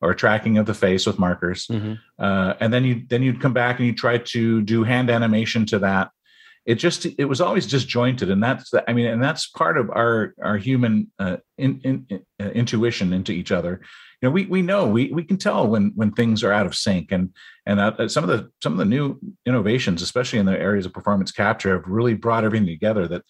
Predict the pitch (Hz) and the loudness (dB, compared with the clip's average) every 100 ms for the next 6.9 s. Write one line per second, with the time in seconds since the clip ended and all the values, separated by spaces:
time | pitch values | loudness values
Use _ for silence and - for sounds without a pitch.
0 | - - - 113 - 104 90 104 110 127 | -20 -18 -2 -2 0 -2 -2 0 0 2
1 | 131 113 101 123 120 110 117 113 107 120 | 2 0 0 -2 0 2 2 0 -2 -2
2 | 95 - 110 98 135 160 131 - 101 107 | -4 -4 0 0 0 0 0 0 0 2
3 | 101 98 - - - 95 - 170 196 113 | 0 -2 -8 -14 -8 -6 -2 -2 0 0
4 | 110 117 123 131 180 180 123 98 107 - | 0 2 0 2 2 2 0 0 -2 0
5 | 98 90 98 80 85 92 95 104 113 170 | -2 0 0 -2 -4 -2 0 0 0 0
6 | 190 120 - 104 98 98 92 87 | 2 0 0 -2 0 0 -2 -2